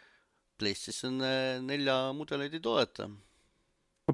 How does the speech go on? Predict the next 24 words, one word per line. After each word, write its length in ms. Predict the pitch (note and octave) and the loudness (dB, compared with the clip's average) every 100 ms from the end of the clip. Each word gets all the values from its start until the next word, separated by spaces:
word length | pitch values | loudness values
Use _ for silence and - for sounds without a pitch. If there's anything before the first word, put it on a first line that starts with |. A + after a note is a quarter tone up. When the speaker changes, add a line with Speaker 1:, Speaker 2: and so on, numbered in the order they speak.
| - A3 | 8 10
Speaker 2:
Prod 320 | F#3 A2 - | 10 8 4
siis 140 | G2+ | -2
just 140 | A2+ C3+ | 0 2
ennekõike 600 | B2 G#2 G#2 G2+ - G#2+ | 4 4 4 2 0 2
ja 80 | A2 | 4
noh, 80 | C3+ | 2
see 160 | - F#3 | 0 0
on 80 | |
selles 320 | F3 G3+ F3 E3+ | 0 2 2 2
mõttes 380 | E3+ - D#3+ - | 0 -2 -4 -2
ka 300 | E3+ E3 E3+ | 0 4 4
natuke 320 | F3 - D3+ | 4 2 0
nagu 160 | D3+ E3 | 4 6
loogiline, 320 | D#3+ A#2+ G#2+ | 6 6 4
et 80 | - | 4
see, 140 | C#3+ | 2
seal 160 | C3 C#3 | 4 6
räägiti 320 | C#3 B2+ A#2+ | 4 4 -4
siis 80 | - | 2
Prost 380 | E3 D3+ A#2 A#2+ | 6 6 6 6
ja 60 | |
räägiti 340 | A#2+ A2 - G2+ | 6 6 2 0
sellest 300 | G#2 G#2 | 0 0
kõ-, 80 | - | -2